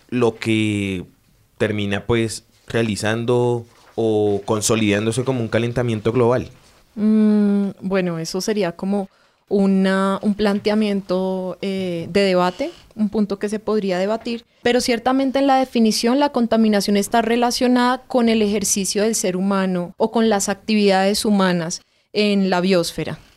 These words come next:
Speaker 2: en este lugar que habitamos. Ciertamente hay emisiones de gases, no solo por parte de los volcanes, sino que nosotros vivimos en una sola capita que es chiquita y que para nosotros es fundamental y lo es todo, es nuestro universo conocido,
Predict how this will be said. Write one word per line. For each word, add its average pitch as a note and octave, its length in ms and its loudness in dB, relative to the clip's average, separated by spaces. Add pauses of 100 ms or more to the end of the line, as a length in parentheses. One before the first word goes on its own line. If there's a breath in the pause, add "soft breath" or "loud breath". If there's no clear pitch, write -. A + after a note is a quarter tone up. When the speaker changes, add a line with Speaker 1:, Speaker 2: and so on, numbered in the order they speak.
(120)
Speaker 2:
en G3 160 0
este F#3 240 -2
lugar F#3+ 320 0
que F3 100 -4
habitamos. F3 580 -4 (220)
Ciertamente C4 1400 0
hay A3 360 2
emisiones A3 600 0
de G#3 120 -6
gases, G3 540 -6
no A3 160 2
solo A3+ 240 0
por B3+ 120 0
parte A3 300 -2
de G3+ 60 2
los G3+ 180 0
volcanes, B3 480 0
sino F3 320 -4
que - 240 -6 (160)
nosotros G3+ 520 0
vivimos G#3+ 680 2
en A3 200 4
una G3+ 360 4
sola G#3+ 420 0
capita G3 540 -2
que F3 400 -4
es - 140 -14
chiquita F#3+ 760 -4
y F3+ 140 -4
que E3 240 -10
para F3 240 -2
nosotros E3+ 400 0
es G#3 100 0
fundamental A3 580 2
y E3+ 60 2
lo G3 160 4
es D#3 180 -4
todo, E3+ 280 2
es F3+ 100 0
nuestro F#3+ 320 2
universo G#3 520 2
conocido, A#3 540 2